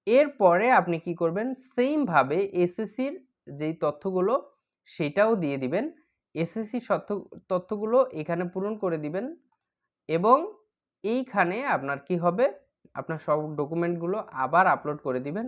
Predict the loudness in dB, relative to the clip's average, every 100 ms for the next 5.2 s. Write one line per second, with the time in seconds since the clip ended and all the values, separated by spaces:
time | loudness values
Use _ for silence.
0 | -10 -6 -2 -2 -2 -8 _ _ _ _
1 | -10 -4 -4 -4 -6 -4 -8 -6 -4 -2
2 | -4 -6 -8 -6 -6 -2 -2 2 2 0
3 | -4 -4 -4 -4 -6 -8 -4 -4 -4 _
4 | _ _ -8 -4 -2 -2 -2 -4 -2 -2
5 | 0 0